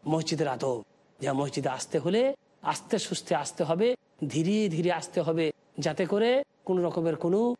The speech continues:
অসুবিধা বা যারা নামাজ পড়তে আছে তাদের কাছে, তাদের কানে যেন আমাদের আওয়াজ শুনে নামাজের কোনো বিঘ্নতা না ঘটে। কারণ ঝটপট আওয়াজ যখন শুনে,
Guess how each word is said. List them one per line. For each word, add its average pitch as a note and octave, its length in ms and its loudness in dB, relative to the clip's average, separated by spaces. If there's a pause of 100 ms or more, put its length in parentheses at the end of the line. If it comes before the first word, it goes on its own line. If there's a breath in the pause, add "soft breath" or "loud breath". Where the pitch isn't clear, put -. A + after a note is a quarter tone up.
(160)
অসুবিধা E3 580 2 (240)
বা D#3 320 2 (200)
যারা E3+ 220 2
নামাজ E3 420 0
পড়তে A3+ 320 2
আছে F3+ 300 0 (260)
তাদের F#3 260 2
কাছে, F#3 340 0
তাদের E3+ 300 2
কানে G#3+ 320 2
যেন G3+ 160 2 (280)
আমাদের E3+ 360 0 (140)
আওয়াজ D#3+ 440 2 (260)
শুনে C4 320 2 (220)
নামাজের E3+ 480 2
কোনো A#3+ 180 2 (200)
বিঘ্নতা G3+ 640 2
না F#3+ 160 2
ঘটে। E3 320 0 (180)
কারণ F3 180 2
ঝটপট F3+ 520 -2
আওয়াজ E3+ 300 0
যখন F3+ 220 0
শুনে, F#3+ 460 0